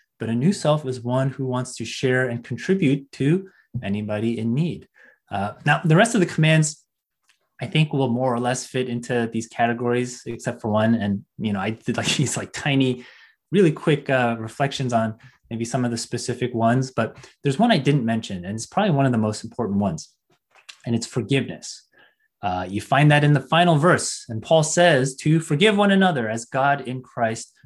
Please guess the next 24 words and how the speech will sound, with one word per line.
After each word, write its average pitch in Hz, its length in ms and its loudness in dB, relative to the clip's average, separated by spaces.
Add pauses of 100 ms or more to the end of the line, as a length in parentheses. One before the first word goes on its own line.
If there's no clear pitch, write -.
(120)
forgave 104 580 -2
you. 104 280 0 (560)
And 120 340 0
that 190 180 4
is 208 160 0
significant 156 720 -2
for 127 140 -4
several 120 680 -4
reasons. 113 640 -2
First, - 580 0 (420)
it 135 80 -2
does 269 140 4
show 277 180 0
us 254 100 2
that - 140 -2
Paul 196 200 0
recognized 156 500 2
that 127 160 -4
Christian - 240 -6
community 160 600 0 (200)
won't 175 360 4
attain 160 460 -2
perfection 139 580 -6
immediately. 110 580 0